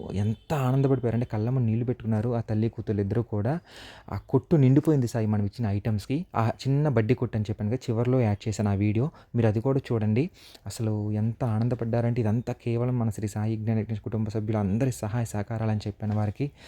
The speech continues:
ఆ, ఒక్క సరుకులు అడిగారు చూడండి, ఇదిగోండి ఇన్ని ఐటమ్స్. వాళ్ళు ఒక వన్ మంత్ సరే ఒక భార్య, ఆయన, ఆయనైతే హాస్పిటల్‌లోనే ఉంటున్నారు.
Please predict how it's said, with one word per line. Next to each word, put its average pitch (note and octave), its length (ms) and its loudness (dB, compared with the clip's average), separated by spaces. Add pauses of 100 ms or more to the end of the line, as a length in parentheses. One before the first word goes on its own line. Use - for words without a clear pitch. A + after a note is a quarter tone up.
(360)
ఆ, G#2 360 0
ఒక్క A2 220 0
సరుకులు F#3 300 8
అడిగారు A#2+ 300 4
చూడండి, A2 200 2
ఇదిగోండి G#2 300 -2
ఇన్ని A2+ 200 2
ఐటమ్స్. A2+ 260 -4
వాళ్ళు G#2+ 220 -2
ఒక G2+ 60 -4
వన్ G#2 160 2
మంత్ A2 240 0
సరే G#2+ 180 -6
ఒక G#2 120 -4
భార్య, G#2 320 0
ఆయన, A2+ 380 2
ఆయనైతే G#2+ 360 0
హాస్పిటల్‌లోనే G#2+ 480 -2
ఉంటున్నారు. G#2+ 420 0